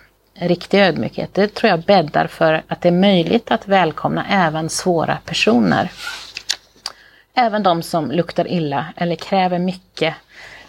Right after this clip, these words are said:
och som bär på sår som, ja, verkar övermäktiga.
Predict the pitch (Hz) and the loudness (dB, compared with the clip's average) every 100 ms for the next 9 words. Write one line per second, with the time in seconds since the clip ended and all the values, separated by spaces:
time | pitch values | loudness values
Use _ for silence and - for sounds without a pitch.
0 | - - 170 202 185 170 170 - - - | -12 -4 0 2 2 4 4 0 -6 -2
1 | 180 135 156 - 156 156 - - _ _ | 2 4 2 0 0 -2 -6 -14 _ _
2 | - 196 170 175 202 - 185 208 180 151 | -2 2 4 4 2 2 4 4 4 0
3 | 160 240 - 180 151 - | -2 -6 -4 -4 -4 -6